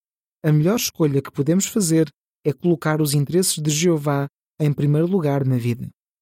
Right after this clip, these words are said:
É precisamente isso que nos vai dar verdadeira felicidade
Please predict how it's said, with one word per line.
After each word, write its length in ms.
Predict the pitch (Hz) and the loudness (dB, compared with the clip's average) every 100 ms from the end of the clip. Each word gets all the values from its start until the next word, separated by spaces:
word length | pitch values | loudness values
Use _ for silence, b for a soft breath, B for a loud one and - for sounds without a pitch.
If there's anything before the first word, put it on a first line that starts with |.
| _ _ _ _ | _ _ _ _
É 100 | 151 | -4
precisamente 720 | 147 - 208 208 208 202 156 | -2 -2 0 2 4 2 0
isso 200 | 143 - | -4 -2
que 100 | - | 0
nos 120 | 147 | 0
vai 220 | 135 165 156 | 2 0 0
dar 260 | 147 147 | 0 0
verdadeira 500 | 139 147 139 143 180 | 0 0 0 2 0
felicidade 680 | 185 185 - 196 151 139 | -2 -4 -2 0 0 -2